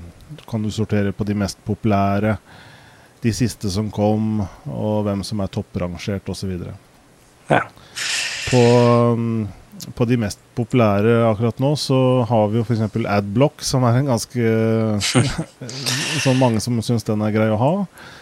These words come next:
Speaker 1: for å slippe
Speaker 2: Ja.
Speaker 1: reklame.
Speaker 2: Det er litt ironisk med tanke på at, eh, Google da,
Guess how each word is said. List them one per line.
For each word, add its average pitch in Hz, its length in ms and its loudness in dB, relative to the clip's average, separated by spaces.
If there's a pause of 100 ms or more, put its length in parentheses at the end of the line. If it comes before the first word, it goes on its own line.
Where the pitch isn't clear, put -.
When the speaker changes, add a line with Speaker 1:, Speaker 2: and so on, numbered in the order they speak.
(100)
Speaker 1:
for - 120 -4
å 117 100 0
slippe 123 300 -2
Speaker 2:
Ja. 135 80 2
Speaker 1:
reklame. 113 380 0 (580)
Speaker 2:
Det 131 100 4
er 143 80 6
litt 131 240 4
ironisk 120 500 6
med - 120 -2
tanke 113 220 -2
på 107 120 6
at, - 240 -4
eh, 98 280 2 (180)
Google 104 360 4
da, 101 120 6